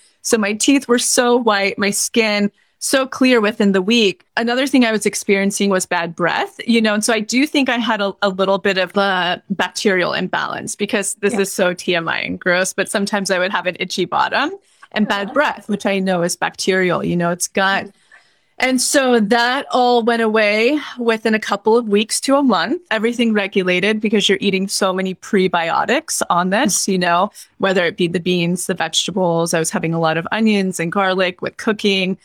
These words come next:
Speaker 1: that my, it just all rebalanced my gut bacteria. And then this was a really cool one that I was really excited for within one month. So somebody who's ever tracked fertility, I was doing the basal body temperature.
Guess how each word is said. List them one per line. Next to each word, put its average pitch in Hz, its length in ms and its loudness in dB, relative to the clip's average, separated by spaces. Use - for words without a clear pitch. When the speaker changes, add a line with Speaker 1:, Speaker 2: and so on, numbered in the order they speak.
Speaker 1:
that 185 300 -2
my, 185 320 0
it 190 180 -2
just 185 300 0
all 175 400 2
rebalanced 175 800 -2
my 175 140 -6
gut 170 200 -2
bacteria. 180 800 -2
And 226 300 0
then 214 580 0
this 302 320 0
was 370 160 2
a 359 80 2
really 285 260 2
cool 233 280 2
one 196 180 2
that 185 100 2
I 185 60 0
was 202 180 -2
really 214 300 4
excited 190 560 0
for 190 460 2
within 233 480 4
one 208 300 4
month. 202 340 2
So - 260 0
somebody 247 380 0
who's 240 300 0
ever 208 580 2
tracked - 340 -2
fertility, 185 680 0
I 185 140 -2
was 190 240 0
doing 185 460 0
the 175 80 -2
basal 175 280 0
body 170 320 0
temperature. 175 640 -2